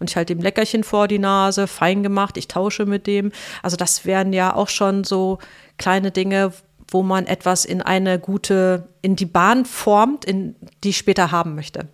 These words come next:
Das, finde ich, kann man schon machen. Man, also man kann ganz viele so Kleinigkeiten im Vorfeld machen, dass der Hund einen guten Rückruf hat, dass er den Pfiff schon kennt, dass er den Kommpfiff schon kennt.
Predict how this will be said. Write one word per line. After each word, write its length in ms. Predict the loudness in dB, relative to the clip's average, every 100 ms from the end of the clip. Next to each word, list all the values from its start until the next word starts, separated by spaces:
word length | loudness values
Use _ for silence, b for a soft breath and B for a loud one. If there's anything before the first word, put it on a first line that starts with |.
| _
Das, 220 | 0 2
finde 200 | 2 2
ich, 100 | 0
kann 140 | 0 0
man 140 | 0
schon 180 | -2 0
machen. 240 | 0 0
Man, 140 | -2 -4
also 160 | -6
man 120 | -6 -6
kann 180 | -6 -4
ganz 200 | -4 -4
viele 240 | -6 -4
so 100 | -4
Kleinigkeiten 800 | -4 -2 0 0 -4 -4 -2 -2
im 100 | -4
Vorfeld 560 | -2 -2 -2 0 -2 0
machen, 260 | -4 -4 -6
dass 140 | -4
der 120 | -2
Hund 180 | -2 -2
einen 60 | -4
guten 260 | -4 -2 -2
Rückruf 520 | -2 -2 -2 -2 0
hat, 280 | 0 0 -6 B B B
dass 180 | -4 0
er 420 | 2 2 2 2
den 260 | 0 -2 -2
Pfiff 260 | 0 0
schon 320 | 2 0 0 -2
kennt, 440 | 0 0 0 -4
dass 160 | -4 -4
er 60 | -4
den 220 | -4 -4
Kommpfiff 460 | -2 -4 -4 -6 -4
schon 260 | -6 -6
kennt. 500 | -2 -2 -2 -4 -8